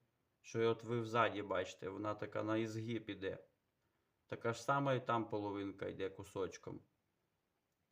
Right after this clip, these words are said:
Повністю рама, я старався, щоб все воно було, функціонувало під одну, е, типа, попередчину. Як одна йде, так і інша. Можна було про-,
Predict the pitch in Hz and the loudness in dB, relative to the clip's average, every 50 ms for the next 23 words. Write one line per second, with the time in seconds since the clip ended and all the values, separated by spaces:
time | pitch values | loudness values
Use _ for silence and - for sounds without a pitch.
0 | _ - 131 131 143 143 143 139 127 - - 120 117 117 123 127 131 127 127 123 | _ 2 4 4 4 4 4 0 -2 -2 0 2 4 6 8 8 6 6 4 2
1 | 120 120 - - _ _ _ _ _ _ _ _ _ _ _ _ _ _ _ _ | 0 -2 -4 -12 _ _ _ _ _ _ _ _ _ _ _ _ _ _ _ _
2 | _ _ _ _ _ _ - - 107 107 107 104 - - - - - - - - | _ _ _ _ _ _ -4 0 2 4 4 2 0 -4 -12 -18 -20 -6 2 4
3 | 107 110 120 123 123 123 - 110 - - - 95 90 - - 107 110 113 110 110 | 6 8 8 6 4 2 -2 -6 -6 -6 -6 -8 -8 -2 2 2 2 4 2 2
4 | 110 104 92 98 104 107 113 113 110 - - 110 101 98 - - 107 107 107 110 | 0 0 -2 -4 0 2 2 2 2 0 -6 -8 -10 -8 -6 -4 -4 -2 0 2
5 | 110 113 120 120 120 117 110 - - 104 104 110 110 107 113 120 123 120 110 - | 4 4 4 6 4 4 2 0 -2 -4 -4 -4 -2 -2 0 0 0 0 -2 -6
6 | - - _ _ _ _ _ _ _ _ _ _ _ _ - - 95 98 101 98 | -8 -16 _ _ _ _ _ _ _ _ _ _ _ _ -6 -4 -2 0 -2 -2
7 | - 107 107 - 104 104 104 104 101 - - 110 107 - 120 113 117 110 - - | -2 -4 -2 0 2 4 4 4 2 0 -2 -4 -2 0 2 4 4 2 2 0
8 | - - 92 90 90 87 87 101 101 101 - 107 107 127 165 180 170 156 147 135 | -6 -8 -8 -8 -6 -6 -4 -4 -4 -4 -4 -4 0 2 2 2 2 2 0 0
9 | - - 120 - - 113 107 101 90 90 90 90 - - - _ _ _ _ _ | -2 -2 -4 -4 -4 -4 -4 -4 -4 -6 -8 -10 -14 -20 -20 _ _ _ _ _
10 | _ _ _ _ _ _ _ _ _ _ _ - 156 175 180 165 175 180 165 160 | _ _ _ _ _ _ _ _ _ _ _ 2 4 6 6 6 4 2 2 4
11 | 165 170 165 151 - 165 160 151 156 | 4 4 4 4 2 0 0 0 -2